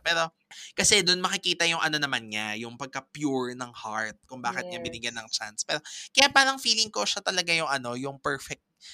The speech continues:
Speaker 1: yung show talaga na yun, yung perfect mix. Kasi syempre, of course, si Victoria, dahil siya yung ano dun eh, yung naghihiganti, di ba? Na parang gusto niyang
Speaker 2: Mm.
Speaker 1: ipaglaban talaga. And pinakita, yung, alam mo yung hindi siya flat.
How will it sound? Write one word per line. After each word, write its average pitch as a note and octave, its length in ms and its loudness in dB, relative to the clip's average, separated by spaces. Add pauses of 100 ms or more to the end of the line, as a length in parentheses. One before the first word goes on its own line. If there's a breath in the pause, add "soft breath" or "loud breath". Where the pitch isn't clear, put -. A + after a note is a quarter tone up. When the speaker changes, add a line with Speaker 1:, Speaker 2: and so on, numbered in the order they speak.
(180 loud breath)
Speaker 1:
yung F#3+ 180 2
show G3+ 240 4
talaga E3+ 300 2
na D3+ 100 0
yun, C#3+ 240 -4
yung C3+ 60 -16
perfect C3 420 -4
mix. A2+ 280 -4
Kasi C4+ 220 4
syempre, C#4 340 6
of - 140 0
course, B3 220 6
si F3 60 -2
Victoria, C#3+ 840 -2
dahil B2 520 -4 (500 loud breath)
siya F3+ 240 8
yung E3+ 80 0
ano D3+ 220 0
dun G3 200 -2
eh, C3 260 0
yung A#2+ 100 -8
naghihiganti, B2 1040 -2
di A#2 140 -6
ba? A2 260 0
Na A#2 120 -10
parang A2+ 260 -4
gusto A#2 240 -2
niyang G#2 140 -10
Speaker 2:
Mm. D3+ 60 -12
Speaker 1:
ipaglaban A2 640 -4
talaga. A2 360 -8
And C3 100 -8 (380 loud breath)
pinakita, F3+ 420 2 (100)
yung, A#3+ 180 0
alam A#3+ 260 2
mo A#3 80 -2
yung G#3 120 -2
hindi A3 200 -4
siya A3 140 4
flat. D#3+ 340 6